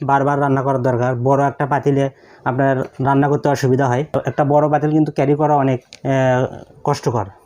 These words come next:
তো সেক্ষেত্রে আপনি এটা just এইভাবে নিয়ে আসবেন, নিয়ে এসে just, আহ, এটা লাগাই দিবেন লাইনে, আপনি কাজ শুরু হয়ে যাবে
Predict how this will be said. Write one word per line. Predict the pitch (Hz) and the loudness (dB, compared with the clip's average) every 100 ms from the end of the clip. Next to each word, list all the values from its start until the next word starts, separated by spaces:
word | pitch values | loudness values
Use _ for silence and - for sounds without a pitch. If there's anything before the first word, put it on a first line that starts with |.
| _ - | _ 0
তো | 147 147 - - | 0 0 -8 -12
সেক্ষেত্রে | - 185 196 226 | 0 0 2 2
আপনি | 220 226 214 - _ - | 4 2 0 -6 _ -10
এটা | 175 202 202 190 | -2 2 2 2
just | 160 190 - - _ - | 0 0 -4 -20 _ -2
এইভাবে | 165 175 175 | 0 0 2
নিয়ে | 180 170 | 4 4
আসবেন, | 165 196 233 233 _ _ _ _ _ 147 | 2 2 0 -2 _ _ _ _ _ -2
নিয়ে | 156 | -2
এসে | 170 | -2
just, | 151 | 0
আহ, | 151 147 - - _ - 143 143 - - - | 0 0 -6 -20 _ -2 0 0 -2 -10 -6
এটা | 151 151 147 | -2 0 2
লাগাই | 143 151 | 2 2
দিবেন | 147 165 | 2 2
লাইনে, | 170 165 170 196 - _ - - - | 2 2 2 -2 -8 _ -20 -20 -8
আপনি | 131 131 | -4 -2
কাজ | 135 135 | 0 -2
শুরু | - 139 | 0 0
হয়ে | 131 120 | 2 0
যাবে | 104 104 | -2 -6